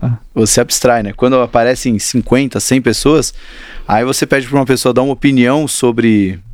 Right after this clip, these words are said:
Speaker 2: o assunto, fala, "Não, não vou falar sobre isso porque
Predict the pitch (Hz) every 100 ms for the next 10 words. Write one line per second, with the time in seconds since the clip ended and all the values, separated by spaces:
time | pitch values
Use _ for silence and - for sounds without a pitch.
0 | - - 113 110 - 165 180 - - -
1 | - 123 135 123 98 101 123 143 123 120
2 | 123 123 131 - 175 - 135